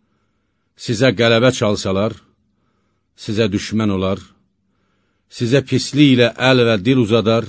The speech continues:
sizin kafir olmanızı istəyərlər. Nə xatirinə Allaha və Peyğəmbərinə xəyanət etdiyiniz Məkkədəki qohum əqrabanız, nə də oğul uşağınız sizə bir fayda verəcəkdir.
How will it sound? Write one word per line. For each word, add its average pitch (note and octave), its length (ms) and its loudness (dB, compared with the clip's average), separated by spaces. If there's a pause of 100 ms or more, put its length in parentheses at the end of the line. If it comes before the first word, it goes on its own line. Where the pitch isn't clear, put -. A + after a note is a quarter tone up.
(1080)
sizin A#2+ 360 0
kafir A2 440 0
olmanızı G#2 480 -2
istəyərlər. D#2 580 -10 (1400)
Nə A#2+ 160 0
xatirinə B2+ 680 2 (100)
Allaha B2 560 2
və C3 100 2
Peyğəmbərinə A#2 760 0
xəyanət A#2 560 0
etdiyiniz A2 560 -2
Məkkədəki G#2+ 560 -4
qohum G#2 320 -2
əqrabanız, F#2+ 560 -4 (1200)
nə A2 160 -2
də A2+ 120 0
oğul A2 360 -2
uşağınız G#2 520 -4
sizə F#2+ 260 -6
bir F2+ 140 -4
fayda F2+ 300 -8
verəcəkdir. E2 600 -10